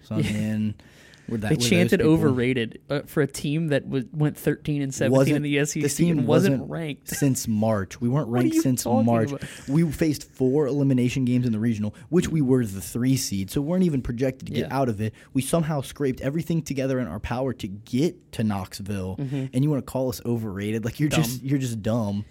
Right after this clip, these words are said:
Speaker 1: Like, you just don't know anything, and you obviously don't, like, understand how things work.
Speaker 2: Yeah. Well, uh, we'll move on from this. On a more positive note, I mentioned this before, but L S U's men's track and field, uh, team took home the national championship this past weekend.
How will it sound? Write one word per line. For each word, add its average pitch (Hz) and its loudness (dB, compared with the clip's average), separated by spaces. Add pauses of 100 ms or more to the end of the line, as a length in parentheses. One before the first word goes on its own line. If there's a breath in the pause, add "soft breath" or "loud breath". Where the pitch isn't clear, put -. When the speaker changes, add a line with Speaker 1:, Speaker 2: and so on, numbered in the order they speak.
(180 soft breath)
Speaker 1:
Like, 123 -2
you 147 -2
just 143 -2
don't 127 2
know 120 2
anything, 110 -2
and 117 0
you 120 0
obviously 120 -4
don't, 107 -2 (160)
like, 110 -6
understand 107 -4
how 107 -6
things 101 -6
work. 101 -8
Speaker 2:
Yeah. - -10 (500 loud breath)
Well, 180 4
uh, 165 4
we'll 185 4
move 147 4
on 123 0
from 123 -4
this. 117 -6
On 160 0
a 160 4
more 175 -2
positive 135 -2
note, 135 -4
I 139 -4
mentioned 131 -2
this 127 -6
before, 135 -6
but 151 -8
L 131 -4
S 131 -4
U's 135 -4
men's 135 -2
track 127 -4
and 131 -4
field, 127 -4 (200)
uh, 127 -4
team 131 -2
took 131 -8
home 135 -2
the 123 -4
national 117 -6
championship 131 -6
this 127 -8
past 120 -6
weekend. 160 -2